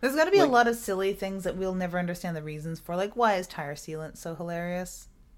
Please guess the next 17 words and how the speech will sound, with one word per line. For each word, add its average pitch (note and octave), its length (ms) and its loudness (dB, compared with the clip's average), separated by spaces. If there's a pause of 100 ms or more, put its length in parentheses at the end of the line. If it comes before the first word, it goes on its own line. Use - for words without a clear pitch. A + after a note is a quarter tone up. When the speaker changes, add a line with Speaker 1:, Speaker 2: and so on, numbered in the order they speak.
(480)
Speaker 1:
I G#3+ 120 0
don't F#3 140 0
know. E3+ 400 -2 (220)
Speaker 2:
<laughs> F#3 60 -8 (760)
They E3+ 140 12
use A3+ 340 6
it G#3+ 80 4
in G3+ 80 8
a F3+ 60 6
kill. D4 520 4 (140)
Speaker 1:
They G3 140 8
do, B3 360 6
but A#3 200 6
it's A#3 160 -2 (180)
not, A3+ 260 -6
like, G#3+ 360 -8 (340)
I'm, A3+ 340 0